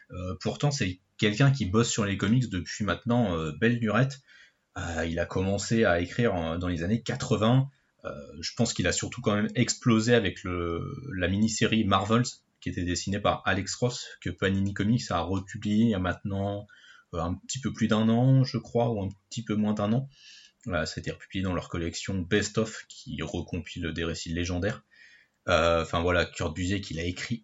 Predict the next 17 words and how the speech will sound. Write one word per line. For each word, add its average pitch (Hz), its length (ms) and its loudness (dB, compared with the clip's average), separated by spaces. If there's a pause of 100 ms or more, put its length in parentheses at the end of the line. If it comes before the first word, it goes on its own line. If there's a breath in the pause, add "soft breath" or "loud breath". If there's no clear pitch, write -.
(160)
énormément 139 640 6
de 95 80 0
choses, 127 460 2 (480 loud breath)
euh, - 80 -16
chez - 200 4
D 127 120 4
C, 117 460 0
chez 151 340 2
Marvel, 113 580 6
mais 92 220 0
aussi 120 580 -2
avec, 90 380 -2
euh, 85 100 -2
ses 110 220 -6
propres, 131 400 0
euh, 92 220 -2
séries. 101 440 -2